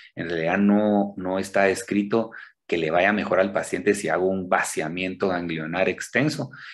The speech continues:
Entonces, básicamente, se le buscan.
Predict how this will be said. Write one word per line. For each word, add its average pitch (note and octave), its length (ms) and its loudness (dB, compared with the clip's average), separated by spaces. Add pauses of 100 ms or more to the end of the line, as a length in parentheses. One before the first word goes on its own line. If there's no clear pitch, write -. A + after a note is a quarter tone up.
(120)
Entonces, - 460 -2
básicamente, G2 1040 -2
se - 260 -2
le D#2 100 -2
buscan. E2 440 0